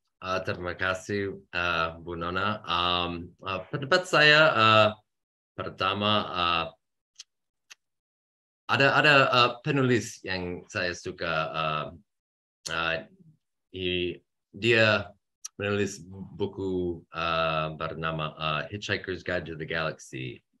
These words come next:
Dan, eh, kalimat yang pertama di buku, "Don't panic." <laughs> Jangan panik. Em, tapi, eh,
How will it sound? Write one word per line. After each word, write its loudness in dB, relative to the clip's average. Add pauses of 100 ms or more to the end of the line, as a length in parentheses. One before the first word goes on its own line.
Dan, -6
eh, -4 (380)
kalimat 4 (160)
yang 2 (240)
pertama 2
di -8
buku, -4 (300)
"Don't 0
panic." -2 (380)
<laughs> -4
Jangan 4
panik. 2 (320)
Em, 2
tapi, 6
eh, 4